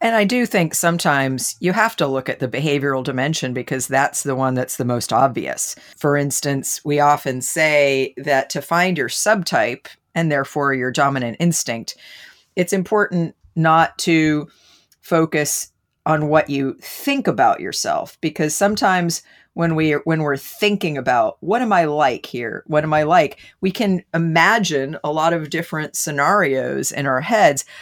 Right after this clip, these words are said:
but when we actually look at what we've done in our lives and the things we do every day, that's where we see the dominant instinct more clearly, because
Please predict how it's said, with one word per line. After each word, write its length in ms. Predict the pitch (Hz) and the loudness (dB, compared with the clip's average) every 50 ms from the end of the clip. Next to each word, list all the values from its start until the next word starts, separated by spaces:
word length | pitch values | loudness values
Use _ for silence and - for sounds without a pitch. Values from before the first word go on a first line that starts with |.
| - - _ - | -20 -20 _ 0
but 220 | - 175 170 - | 0 2 2 2
when 200 | 180 190 190 190 | 2 2 2 2
we 160 | 185 190 - - | 2 0 2 2
actually 540 | 180 190 220 - - - 254 240 240 233 220 | 2 2 2 0 -2 -4 -2 -2 -2 0 0
look 460 | 196 175 170 185 196 196 - - - _ - | 0 2 2 0 0 -2 -6 -14 -10 _ 2
at 200 | 160 156 - - | 2 4 4 2
what 300 | 160 147 170 175 - - | 2 2 4 2 2 2
we've 400 | 151 151 147 143 135 135 123 123 | 0 0 0 0 -4 -8 -8 -4
done 320 | - 160 165 196 220 208 | 0 2 4 4 4 2
in 120 | 180 143 123 | 0 0 -2
our 200 | 107 98 101 - | -4 -4 -4 -4
lives 600 | - - - - - 52 - - - - - - _ | -4 -4 -2 -2 -4 -4 -8 -8 -8 -8 -8 -8 _
and 220 | - 147 139 139 139 | -4 -4 -2 -2 -4
the 80 | 135 | -6
things 380 | 127 - - 190 190 196 185 160 | -4 -2 0 0 2 2 2 2
we 120 | 160 151 | 0 0
do 200 | 139 143 151 151 | 2 2 0 0
every 240 | 139 135 - 120 123 | 0 -2 -4 -6 -8
day, 640 | 107 - - 170 196 196 165 131 107 107 80 60 - - - - - - _ _ _ _ _ | -6 -4 0 2 4 4 4 4 2 -2 -6 -8 -12 -14 -20 -20 -20 -20 _ _ _ _ _
that's 300 | - 170 180 214 - - | 2 4 4 2 2 0
where 140 | 220 190 175 | 0 0 2
we 140 | 160 156 151 | 2 2 0
see 200 | 151 - 165 156 | 0 0 0 0
the 120 | 139 139 | 0 0
dominant 500 | 135 135 151 151 151 151 143 135 120 123 - | 0 2 2 2 2 2 -2 -4 -4 -4 -2
instinct 720 | 180 190 202 196 - - 143 139 139 131 - - - - - _ _ _ _ _ - | -2 -2 -2 -2 -4 -4 -4 -4 -4 -6 -8 -8 -8 -10 -10 _ _ _ _ _ -8
more 200 | 160 135 135 135 | -4 -2 -2 -2
clearly, 720 | - - - - 277 302 277 196 135 123 127 123 - - _ | -4 -6 -6 -2 0 2 2 2 2 0 -4 -8 -10 -10 _
because 840 | - 151 143 - - - 165 143 143 139 135 139 135 127 - - - | -8 -8 -8 -6 -6 -2 0 0 0 0 0 0 0 -2 -4 -6 -10